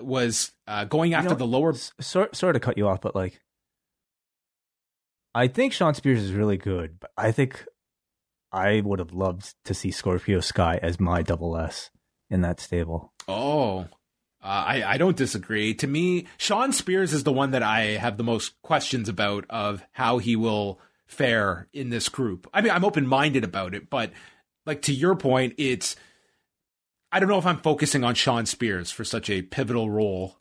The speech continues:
Speaker 1: um, that a Scorpio Sky could, could have been in, in that spot too. Yeah, that's interesting.
Speaker 2: You have a lot of guys turning heel and turning babyface all at the same time within a couple weeks here, and, uh, I, I worry Sky might get lost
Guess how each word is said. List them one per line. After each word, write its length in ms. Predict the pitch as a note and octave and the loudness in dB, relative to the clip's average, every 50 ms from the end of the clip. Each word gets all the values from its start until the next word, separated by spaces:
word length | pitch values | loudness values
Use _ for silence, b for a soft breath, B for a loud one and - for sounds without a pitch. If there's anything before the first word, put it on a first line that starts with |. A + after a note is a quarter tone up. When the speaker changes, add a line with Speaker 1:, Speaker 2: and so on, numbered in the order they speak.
| _ | _
Speaker 1:
um, 440 | - F2 F#2 F#2 F#2 F2+ F#2 F2+ F2 - _ _ - | -8 -4 -4 -2 -2 -4 -4 -6 -8 -12 _ _ -12
that 300 | G2+ F#2+ F#2 F#2 F2+ _ _ _ _ _ _ | -10 -8 -8 -8 -10 _ _ _ _ _ _
a 60 | - - | -12 -10
Scorpio 400 | - - B2+ A#2+ F#2 A#2 B2 A#2+ | -8 -4 -4 -4 -2 -2 -2 -2
Sky 420 | - - C#3 B2 B2+ C#3 C#3 C#3 - - _ _ _ | -2 0 0 2 2 2 0 -2 -8 -20 _ _ _
could, 240 | - - A3 G#3+ F#3 | -2 -2 -2 0 0
could 120 | - F3+ G3 | 2 2 2
have 100 | F#3+ A#2 | 2 2
been 280 | - G2+ D#2+ E2 E2 - | -2 -6 -6 -8 -12 -12
in, 220 | - B2+ B2 G#2+ G2 | -10 -8 -6 -6 -4
in 160 | - B2 G#2+ | -4 -2 0
that 160 | G2 F#2 - | 0 -2 -2
spot 260 | - - F#2 E2 - - | -2 -2 -2 -2 -2 -2
too. 180 | - D#2+ C#2+ - _ | -6 -6 -6 -10 _
Yeah, 220 | - G2+ G2+ E2+ - - _ | -4 -2 -2 -2 -4 -8 _
that's 180 | - F#2 - - | -12 -6 -4 -4
interesting. 380 | F#2+ E2 D#2+ - - C#2+ - - _ _ _ - | -4 -2 -2 -4 -4 -6 -10 -16 _ _ _ -4
Speaker 2:
You 80 | C3+ C#3 | 0 0
have 80 | D3+ D#3 | 2 2
a 40 | |
lot 200 | D#3 D#3 D#3 E3+ | 2 2 2 2
of 60 | F#3+ F3 | 2 2
guys 180 | E3+ C#3+ B2+ | 0 0 0
turning 260 | - - B2+ B2 B2 | 0 2 2 4 4
heel 460 | A2 F#2+ A2 A2+ A#2 A#2 A2+ A2+ A#2 A2 | 2 2 2 4 4 6 6 4 4 2
and 120 | G2 F#2 | 0 0
turning 260 | - A2 B2 B2 A#2 G2+ | 0 2 2 4 4 2
babyface 520 | G2+ G2+ G2+ A2+ G2+ - G#2+ G2 F#2 - | 0 -2 -2 -4 -4 -2 -2 -4 -4 -4
all 220 | - G#2+ A2 A#2+ A#2+ | -2 0 2 2 2
at 60 | G#2+ | 0
the 80 | B2 A2 | -2 -2
same 220 | - A#2+ G#2+ G#2 | 0 0 0 0
time 240 | - G#2+ G#2 G2 G2+ | 0 0 0 0 0
within 220 | F#2+ F2 - G2 | -2 -2 -4 -6
a 40 | F#2+ | -6
couple 260 | - - F2+ - G2 F#2 | -6 -6 -6 -6 -4 -4
weeks 280 | F#2 F#2+ G2 - - | -4 -4 -4 -6 -6
here, 340 | - F#2+ F2 E2+ E2 F2 - - | -6 -4 -4 -4 -6 -8 -8 -6
and, 240 | F#2 F2+ F2 E2+ F2+ | -6 -6 -4 -4 -4
uh, 220 | E2+ E2+ E2 E2 F2+ - B B B B B B | -4 -4 -6 -8 -12 -16 B B B B B B
I, 140 | B A2 A#2 | B -2 0
I 140 | G#2+ A2 A2 | 0 0 2
worry 280 | G#2 A2+ A#2+ A#2+ A#2+ | 2 4 4 4 4
Sky 300 | A2 - - G#2 G2+ G#2+ | 4 2 0 2 2 4
might 180 | A2 A#2 A2 - | 4 2 0 0
get 140 | - F#2+ F2+ | -2 -2 2
lost 400 | G#2+ A2 B2 C3+ C3 - - | 2 2 2 2 0 -6 -12